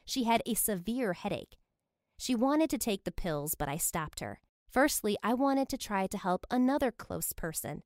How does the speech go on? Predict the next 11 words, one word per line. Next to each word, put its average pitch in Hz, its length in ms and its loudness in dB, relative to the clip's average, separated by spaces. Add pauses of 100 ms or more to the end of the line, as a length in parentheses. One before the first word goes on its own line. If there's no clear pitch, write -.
(120)
and 170 120 -2
secondly, 208 580 2 (200)
I 320 140 6
just 262 280 0
wanted 180 320 2
to 202 80 -4
check - 320 -6
if 165 120 -4
it - 80 -4
really 135 340 -6
works. - 500 -4